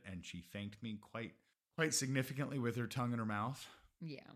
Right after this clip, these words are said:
Speaker 1: For
Speaker 2: No,
Speaker 1: putting
Speaker 2: she
Speaker 1: on
Speaker 2: did. Yeah, she made out with you right after that.
Speaker 1: Oh
Speaker 2: And
Speaker 1: my
Speaker 2: then she got
Speaker 1: God.
Speaker 2: us wipes 'cause she's just nice like that.
Speaker 1: Uh-huh. Help clean us up
Speaker 2: Well,
Speaker 1: and
Speaker 2: I
Speaker 1: all the
Speaker 2: didn't wanna make a
Speaker 1: things.
Speaker 2: mess, so I wouldn't move.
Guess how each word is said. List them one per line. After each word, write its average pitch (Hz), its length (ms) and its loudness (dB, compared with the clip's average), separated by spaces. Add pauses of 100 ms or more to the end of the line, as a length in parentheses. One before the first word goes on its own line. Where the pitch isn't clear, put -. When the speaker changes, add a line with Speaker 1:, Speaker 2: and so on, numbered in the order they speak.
(200)
Speaker 1:
For 113 240 2
Speaker 2:
No, 233 140 6
Speaker 1:
putting 170 160 6
Speaker 2:
she 117 60 4
Speaker 1:
on 110 60 4
Speaker 2:
did. 196 260 8
Yeah, 185 180 6
she 196 180 0
made 180 200 2
out 170 140 4
with 214 140 -6
you 160 80 -6
right 151 160 -6
after 135 220 -12
that. 147 240 -10
Speaker 1:
Oh - 60 0
Speaker 2:
And 202 100 4
Speaker 1:
my 98 60 4
Speaker 2:
then 202 120 2
she 202 160 0
got 156 180 4
Speaker 1:
God. 190 60 2
Speaker 2:
us - 160 -4
wipes 143 560 -4 (420)
'cause 185 180 2
she's 160 300 -4
just 180 160 -10
nice - 240 -8
like - 200 -8
that. - 160 -4
Speaker 1:
Uh-huh. 110 300 0 (480)
Help 117 280 -4
clean 117 160 0
us 110 160 -4
up 117 80 4
Speaker 2:
Well, - 120 6
Speaker 1:
and - 80 2
Speaker 2:
I 262 100 6
Speaker 1:
all 311 40 8
the 294 60 6
Speaker 2:
didn't 302 180 4
wanna 240 160 6
make 202 120 8
a - 20 0
Speaker 1:
things. 196 100 4
Speaker 2:
mess, 170 260 10
so 113 140 4
I 220 180 10
wouldn't 202 300 6
move. 185 400 6